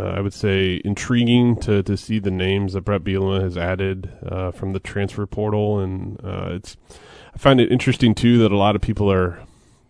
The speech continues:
I'm gonna say hyping these guys up, but really kind of showing some praise for, for the transfers he's landed, and then the fact that that was how Lovie Smith basically built his roster at Illinois, is he went through the transfer portal, and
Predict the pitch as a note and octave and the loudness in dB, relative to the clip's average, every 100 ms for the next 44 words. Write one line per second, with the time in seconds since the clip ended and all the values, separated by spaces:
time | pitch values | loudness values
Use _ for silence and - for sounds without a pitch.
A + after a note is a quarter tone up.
0 | _ - _ - A2 F#2+ F#2 - - G#2+ | _ -20 _ -10 -8 -6 -6 -6 -2 -2
1 | G#2+ G#2+ G#2+ G#2 G#2+ G#2 G2+ G2+ G#2 G#2 | 0 2 2 0 0 0 0 0 -2 -2
2 | - - F#2 E2+ - _ _ _ _ _ | -10 -6 -4 -4 -8 _ _ _ _ _
3 | - C#3 C#3 G#2 F2+ A2+ G2+ - A#2 G#2+ | -4 2 4 2 0 -4 -4 -2 2 2
4 | G2 - F2 - G#2+ G2+ F#2+ F#2 - F#2+ | 2 -2 -6 -4 -2 0 0 -2 -4 -6
5 | F#2 F#2 F#2+ F#2 F#2 F2+ - A2+ G#2 G2 | -4 -6 -8 -8 -6 -8 -6 -4 -2 -2
6 | F#2 G#2 G2 F#2+ F#2+ F2+ F#2+ F#2+ G2 F#2+ | -4 -4 -2 0 0 0 -2 -4 -4 -4
7 | E2+ G2 F2+ - - F#2+ - - - - | -6 -6 -6 -6 -6 -6 -6 -14 -20 -20
8 | - _ _ _ _ _ _ C3 C3+ C#3 | -20 _ _ _ _ _ _ 6 8 6
9 | A#2+ A#2 A2 - A#2+ A2 A2 - A2 F#2+ | 8 6 4 4 2 4 2 2 0 2
10 | G#2 F2+ E2+ F#2+ G2 - - F#2 F2 F#2 | 0 -2 -2 2 2 2 -4 -2 0 0
11 | F#2+ F#2+ F#2+ G2 F#2+ - F#2+ F2 F2+ G2+ | 0 0 0 -2 -4 -6 -6 -4 -2 -4
12 | - G2 F#2 - G2 - F2+ - F#2+ F#2+ | -4 -6 -4 -4 -4 -4 -8 -4 -2 0
13 | F#2+ F#2+ G2 G2 | -2 -2 -4 -6